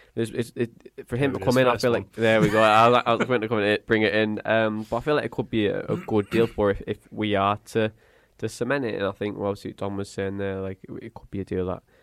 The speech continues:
Speaker 1: could favour Middlesbrough as well. But Dana, um, Andres Spar from Sporting Lisbon, um,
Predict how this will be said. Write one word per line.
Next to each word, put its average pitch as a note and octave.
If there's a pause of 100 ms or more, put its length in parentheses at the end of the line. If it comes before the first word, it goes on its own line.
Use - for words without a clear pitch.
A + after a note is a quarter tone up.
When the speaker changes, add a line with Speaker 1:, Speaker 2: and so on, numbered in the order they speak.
(240)
Speaker 1:
could F#2+
favour F2
Middlesbrough F#2
as F#2+
well. G2
But A#2
Dana, B2+
um, C3+ (120)
Andres C#3+
Spar C#3
from C#3
Sporting C3
Lisbon, C3+
um, B2+